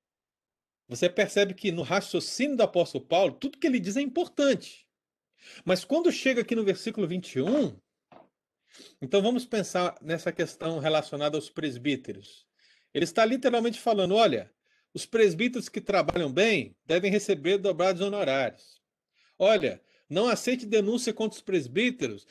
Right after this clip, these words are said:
se não tiver duas ou três testemunhas." Ok, né?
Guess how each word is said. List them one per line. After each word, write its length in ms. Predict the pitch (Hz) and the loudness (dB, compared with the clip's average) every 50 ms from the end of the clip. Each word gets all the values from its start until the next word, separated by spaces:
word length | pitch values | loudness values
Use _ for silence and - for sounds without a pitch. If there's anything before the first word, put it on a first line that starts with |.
| _ _ _ | _ _ _
se 140 | - - 180 | -6 -4 -2
não 120 | 202 226 | -2 -2
tiver 560 | - - 202 147 160 190 226 254 247 247 - _ _ _ _ _ _ _ _ | 0 0 0 2 4 4 4 2 0 -2 -8 _ _ _ _ _ _ _ _
duas 400 | 123 135 190 254 277 277 262 240 | 0 2 4 4 4 4 4 4
ou 80 | 240 240 | 2 2
três 280 | 240 214 226 240 233 | 2 2 0 0 0
testemunhas." 1040 | - - 226 220 - - 226 208 165 180 202 247 247 214 131 101 - - - _ _ _ _ _ _ _ _ _ _ _ _ _ _ _ _ _ _ _ _ _ _ _ _ _ _ _ - | 0 -2 -4 -2 0 0 -2 0 0 -2 0 2 2 2 0 -2 -8 -16 -20 _ _ _ _ _ _ _ _ _ _ _ _ _ _ _ _ _ _ _ _ _ _ _ _ _ _ _ -10
Ok, 600 | 127 123 - - 147 156 175 175 135 113 - _ _ _ _ _ _ _ _ _ _ _ _ _ - | -10 -8 -4 -2 0 0 0 0 -2 -4 -10 _ _ _ _ _ _ _ _ _ _ _ _ _ -12
né? 240 | 120 143 170 156 | -10 -10 -10 -12